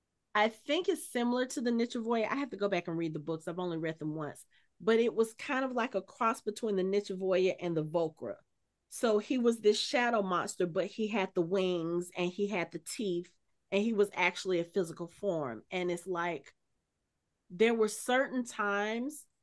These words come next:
when he was still present of mind that they could speak to him and they knew he was in it. Like, a, there was one time when he was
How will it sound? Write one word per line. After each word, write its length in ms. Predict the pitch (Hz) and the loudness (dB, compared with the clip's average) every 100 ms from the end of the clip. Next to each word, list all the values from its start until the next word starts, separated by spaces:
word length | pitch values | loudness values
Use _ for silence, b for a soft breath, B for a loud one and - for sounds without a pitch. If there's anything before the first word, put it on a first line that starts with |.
| _ _ | _ _
when 240 | 190 214 214 | 0 2 2
he 180 | 226 247 | 0 0
was 240 | 214 226 | 0 -2
still 560 | - 202 208 208 190 - _ _ _ _ _ _ _ _ _ _ | 0 2 4 2 -2 -8 _ _ _ _ _ _ _ _ _ _
present 460 | 233 180 233 240 220 | 0 2 2 0 0
of 200 | 208 180 | 0 0
mind 640 | 180 175 180 180 208 254 339 - _ _ | -2 0 0 0 -2 -4 -8 -12 _ _
that 280 | 202 185 170 | 4 4 6
they 160 | 208 226 | 2 2
could 260 | - - | 0 -4
speak 400 | - - 226 226 - | -8 -4 -4 -2 -4
to 100 | 220 | -2
him 220 | 202 185 | 0 0
and 120 | 170 | 0
they 140 | 185 180 | 0 0
knew 320 | 185 190 208 | 4 4 4
he 160 | 208 | 2
was 160 | 196 180 | -2 0
in 120 | 190 | -2
it. 100 | 180 | -2
Like, 200 | 185 185 | -2 -2
a, 80 | 180 - | -4 -4
there 200 | 180 202 | 0 2
was 160 | 185 | 2
one 220 | 190 208 220 | 0 -2 0
time 260 | 233 196 | -2 0
when 100 | 180 | -2
he 140 | 190 208 | -4 2
was 320 | 185 180 | 2 2